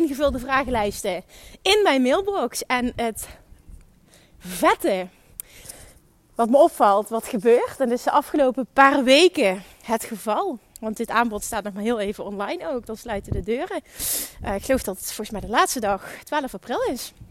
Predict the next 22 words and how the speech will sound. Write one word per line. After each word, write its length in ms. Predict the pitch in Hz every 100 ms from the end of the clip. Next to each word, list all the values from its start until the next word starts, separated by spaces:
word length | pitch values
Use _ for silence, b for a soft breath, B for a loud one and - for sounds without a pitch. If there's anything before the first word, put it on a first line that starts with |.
| -
Eh, 80 | 254 233 226
dat 180 | 226
je 60 | -
nog 80 | 247
één 220 | 247 247
aan 160 | 254 254
kan 140 | 233
melden 240 | 226 220
voor 100 | 226
de 60 | 226
Six 180 | 226 -
Figure 220 | 226 208
Academy 440 | 226 269 294 254
voor 280 | - - 277
de 60 | 247
pilotprijs. 540 | 196 233 277 294 214
Daarna 260 | 226 220 226
sluiten 280 | 240 214 214
sowieso 280 | 214 202
de 120 | 196 190
deuren, 340 | 208 196 190
maar 180 | 185